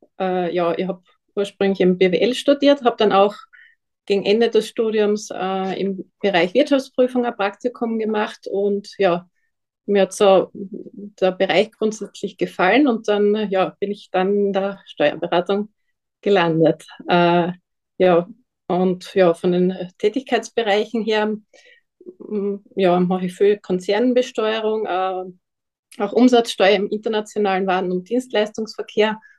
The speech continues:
Und bei uns im Haus bin ich auch für die Leitung von der Buchhaltung zuständig, organisatorisch.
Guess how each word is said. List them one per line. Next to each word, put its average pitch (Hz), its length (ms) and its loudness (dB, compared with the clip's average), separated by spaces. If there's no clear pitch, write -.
Und 208 300 -2
bei 170 80 6
uns 208 200 2
im 202 100 2
Haus 185 240 2
bin 208 100 4
ich 196 140 0
auch 190 120 2
für - 140 -12
die 180 120 2
Leitung 180 420 0
von 190 260 0
der 180 320 -2
Buchhaltung 170 560 -4
zuständig, - 720 -10
organisatorisch. - 920 -8